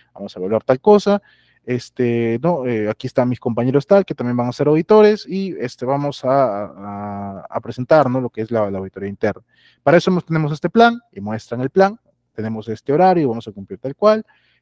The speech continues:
¿Alguien tiene alguna duda de repente, observación respecto al plan? ¿No? Ya, muy bien. Este, eh, de la auditoría vamos a obtener los siguientes resultados,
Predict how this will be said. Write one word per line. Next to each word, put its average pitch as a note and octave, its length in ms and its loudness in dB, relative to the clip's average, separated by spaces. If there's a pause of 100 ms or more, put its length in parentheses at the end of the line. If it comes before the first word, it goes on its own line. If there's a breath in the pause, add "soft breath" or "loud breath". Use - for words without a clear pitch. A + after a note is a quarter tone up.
¿Alguien D3 340 -2
tiene D#3+ 240 2
alguna C3 580 -2
duda D#3+ 360 0
de C#3 60 2
repente, F3 360 -4
observación D#3 360 -10
respecto D3+ 280 -10
al D3+ 60 -12
plan? A3 280 -8
¿No? G#3 380 -10
Ya, F3+ 180 -12
muy - 180 -6
bien. F#2 220 -8 (440 soft breath)
Este, C3 720 2 (420)
eh, D3+ 220 4
de D3+ 140 2
la D3 160 6
auditoría F3 380 2
vamos F3+ 160 0
a F3+ 40 -8
obtener E3+ 300 -4
los D3 160 -4
siguientes C#3 340 -6
resultados, F#3 640 2